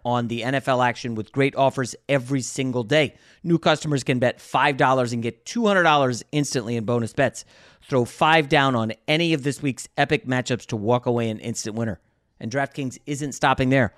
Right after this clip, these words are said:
All customers can take advantage of two new offers every game day this September. Football's more fun when you're in on the action. So download the app now and sign up with code Straight Fire. New customers can bet just five dollars and get two hundred dollars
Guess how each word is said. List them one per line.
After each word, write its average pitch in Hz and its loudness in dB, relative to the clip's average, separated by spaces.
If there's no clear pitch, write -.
All 135 4
customers 135 0
can 127 -2
take 127 0
advantage 120 0
of - -8
two 180 -8
new 165 -6
offers 135 -6
every 151 -2
game 135 2
day 127 2
this 120 -4
September. 120 -2
Football's 143 2
more 139 4
fun 147 2
when 123 0
you're 120 -2
in 139 -2
on 131 0
the 127 0
action. 127 -2
So - -8
download 139 2
the 135 2
app 131 0
now 120 0
and 104 -8
sign 135 -2
up 120 -2
with 120 -2
code 120 0
Straight - -2
Fire. 127 0
New 127 4
customers 135 0
can 123 -2
bet 127 0
just - -6
five 139 2
dollars 131 0
and 120 -6
get 113 -10
two 208 -4
hundred 175 0
dollars 143 2